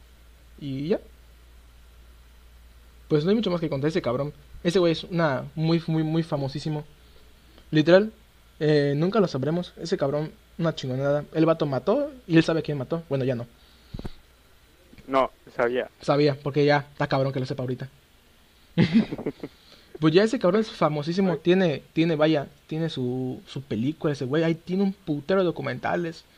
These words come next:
Speaker 1: Es más famoso, vaya, que, que el de que dijo, eh, Scout, güey. Una verga ese güey. O sea,
Speaker 2: A
Speaker 1: pero
Speaker 2: mí
Speaker 1: lo
Speaker 2: lo que se me hace
Speaker 1: Ajá.
Speaker 2: Perdón, perdón.
Speaker 1: No, no.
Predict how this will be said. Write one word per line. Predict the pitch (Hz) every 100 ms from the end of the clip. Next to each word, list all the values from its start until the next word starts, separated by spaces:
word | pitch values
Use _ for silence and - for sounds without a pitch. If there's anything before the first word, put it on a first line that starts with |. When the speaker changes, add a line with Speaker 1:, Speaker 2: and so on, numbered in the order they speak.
| _ _ _ _
Speaker 1:
Es | 170 190
más | 202
famoso, | 185 156 156
vaya, | 151 156
que, | 151 131 - - _ _ _ -
que | 131
el | 120
de | 120
que | 123
dijo, | 113 131 135 110 127 143 -
eh, | 139 127 123 110 107
Scout, | - 131 139
güey. | 135 135 -
Una | 147
verga | 123 123
ese | 127
güey. | 120 131 - - _ - - - _ _ 831 831 - - 906 - - - -
O |
sea, | 165 175
Speaker 2:
A |
Speaker 1:
pero | 170
Speaker 2:
mí | 160
Speaker 1:
lo | 214
Speaker 2:
lo |
que | -
se | -
me | 135 147
hace | - 202 - -
Speaker 1:
Ajá. | 156 175 247 - - - -
Speaker 2:
Perdón, | 127 123
perdón. | 123 123 123 -
Speaker 1:
No, | 160
no. | 165